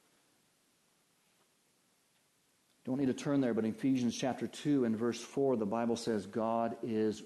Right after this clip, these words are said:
rich in mercy." When it comes to mercy, God is wealthy in it, because that's his character. That is why, if you look at Jude, look back in your text at Jude,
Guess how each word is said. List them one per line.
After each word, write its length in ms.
rich 800
in 380
mercy." 640
When 100
it 100
comes 440
to 180
mercy, 640
God 580
is 260
wealthy 760
in 60
it, 360
because 320
that's 300
his 160
character. 600
That 160
is 120
why, 280
if 180
you 80
look 160
at 100
Jude, 420
look 200
back 200
in 80
your 120
text 400
at 100
Jude, 480